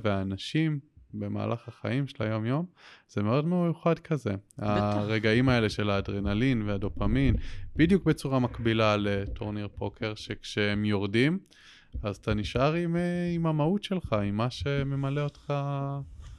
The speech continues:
Speaker 1: אה,
Speaker 2: מרגיש שריצה
Speaker 1: באופן
Speaker 2: זה יותר
Speaker 1: טבעי.
Speaker 2: הישרדותי.
Speaker 1: ברור שזה יותר הישרדותי.
Speaker 2: זה לא כאילו כמו פוקר, זה, זה, זה, זה, זה כאילו החיים עצמם.
Speaker 1: כן.
Speaker 2: כאילו, פעם קראתי בספר על,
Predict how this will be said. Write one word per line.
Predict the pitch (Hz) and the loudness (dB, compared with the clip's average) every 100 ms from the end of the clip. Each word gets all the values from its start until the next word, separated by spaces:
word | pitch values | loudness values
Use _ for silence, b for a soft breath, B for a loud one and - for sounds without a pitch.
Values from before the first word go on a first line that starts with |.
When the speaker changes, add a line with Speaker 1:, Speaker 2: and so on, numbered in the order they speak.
| b b b b b - - | b b b b b -16 -8
Speaker 1:
אה, | 110 107 110 110 110 107 107 104 | -4 -2 -2 0 0 -2 -4 -4
Speaker 2:
מרגיש | 107 113 151 | -6 -6 -6
שריצה | - 120 | -4 -4
Speaker 1:
באופן | 139 151 | -2 -2
Speaker 2:
זה | |
יותר | 113 135 | -2 -2
Speaker 1:
טבעי. | 160 | -2
Speaker 2:
הישרדותי. | 135 110 113 107 104 113 - _ _ _ _ - - - | -2 -4 -6 -10 -12 -20 -20 _ _ _ _ -18 -16 -4
Speaker 1:
ברור | 107 101 107 | 2 4 4
שזה | - | 4
יותר | 208 - 127 | 4 4 4
הישרדותי. | 104 - 101 95 - | 2 -2 -2 -4 -4
Speaker 2:
זה | 123 | -2
לא | 127 | 0
כאילו | 156 131 | 2 2
כמו | - 113 104 | 0 -6 -6
פוקר, | 101 95 - | -8 -10 -14
זה, | 104 110 107 | -12 -10 -8
זה, | 107 101 110 | -8 -8 -6
זה, | 110 110 110 | -4 -4 -2
זה, | 110 107 | -2 -4
זה | 107 107 | -4 -2
כאילו | 135 147 | 0 2
החיים | 123 - 123 165 139 - _ - | 2 2 2 2 2 -4 _ -16
עצמם. | - 175 143 107 - _ _ _ _ | -6 0 2 0 -4 _ _ _ _
Speaker 1:
כן. | - | -4
Speaker 2:
כאילו, | - 180 151 123 - - _ _ _ _ _ _ _ _ _ - _ | 4 8 10 8 2 -8 _ _ _ _ _ _ _ _ _ -16 _
פעם | 127 123 113 123 - B B B B B | -2 0 0 -2 -10 B B B B B
קראתי | 120 113 127 | -2 -2 -2
בספר | 110 - 147 - 107 | -4 -2 -4 -2 -4
על, | 104 | -6